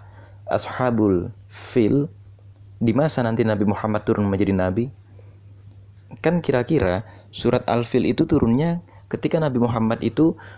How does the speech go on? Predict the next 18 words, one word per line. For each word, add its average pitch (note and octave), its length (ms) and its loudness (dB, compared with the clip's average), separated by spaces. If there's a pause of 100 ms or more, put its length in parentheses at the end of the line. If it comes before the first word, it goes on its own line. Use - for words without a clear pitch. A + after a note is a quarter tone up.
sudah A#2 240 0
masuk E3+ 480 -2
kepada A#2 160 0
periode G#2+ 400 4
dakwah A#2+ 320 2
terang-terangan. E2 720 -6 (1040)
Kenapa F#2+ 240 -2
sih G3 240 0 (400)
kok - 320 -4
kisah B2 360 -2 (360)
penyerbuan A#2+ 480 2
tentara A#2 280 0
bergajah G#2 400 4
ini A2 120 2
diangkat G#2 400 2
kembali A#2 360 2
oleh A2+ 200 4
Allah E3+ 320 0